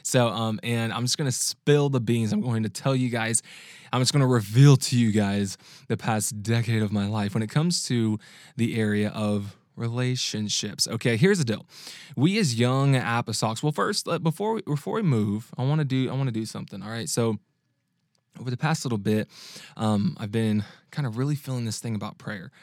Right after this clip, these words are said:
And, um, I wanna, I wanna incorporate prayer into everything that we do here on Yappa. So we do it on the Yappa Lives before Yappa Live. So I wanna say a quick word of prayer on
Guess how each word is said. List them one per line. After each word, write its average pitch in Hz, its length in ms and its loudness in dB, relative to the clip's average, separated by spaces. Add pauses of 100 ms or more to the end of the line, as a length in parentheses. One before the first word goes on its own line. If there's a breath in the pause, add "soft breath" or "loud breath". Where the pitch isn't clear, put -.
(360 loud breath)
And, 104 280 0
um, 101 460 -2 (140)
I 143 40 -2
wanna, 127 260 -2
I 117 100 -6
wanna 120 180 0
incorporate 110 640 -6
prayer 104 280 -4
into 101 160 -6
everything 107 320 -6
that 104 80 -2
we 107 120 -6
do 104 540 0 (400 loud breath)
here 113 160 -4
on 104 160 0
Yappa. 104 360 -4
So 110 280 -2 (320 loud breath)
we 123 80 2
do 151 100 4
it - 20 2
on 151 80 0
the 143 80 2
Yappa 139 200 0
Lives 127 320 0
before 117 200 -2
Yappa 113 260 -2
Live. 107 280 -2
So 107 220 -6
I - 400 -16
wanna 107 120 -8
say - 120 -10
a - 40 -10
quick 113 200 -8
word 107 120 -4
of 101 80 -10
prayer 107 380 -4
on 107 320 -2